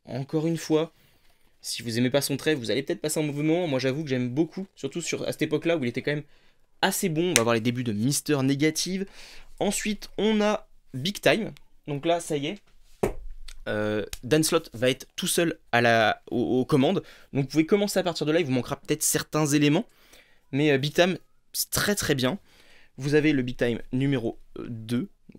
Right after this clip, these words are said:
où il va faire partie de la Future Foundation, donc, euh, le, avec les, les Fantastic Four. Vous avez ensuite un arc qui peut presque se lire tout seul,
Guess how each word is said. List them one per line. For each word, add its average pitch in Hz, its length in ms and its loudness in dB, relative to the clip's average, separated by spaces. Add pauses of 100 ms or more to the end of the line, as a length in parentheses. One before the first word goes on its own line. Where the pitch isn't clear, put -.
(140)
où 113 140 -6
il 110 40 -6
va 113 60 -6
faire - 160 -6
partie 123 200 -6
de 127 40 -4
la 101 80 -4
Future 156 300 -4
Foundation, 143 520 0 (360)
donc, 113 200 -4
euh, 101 60 -4
le, 82 280 -6 (280)
avec 117 240 -4
les, 98 420 -6 (160)
les 147 80 -2
Fantastic 143 460 -4
Four. - 240 -2 (1080)
Vous 151 280 -2
avez 190 180 4
ensuite 185 520 -2 (640)
un 165 160 4
arc - 160 -2
qui - 60 -4
peut 151 80 0
presque 359 300 0
se - 100 4
lire 233 140 -2
tout - 120 -8
seul, 240 260 0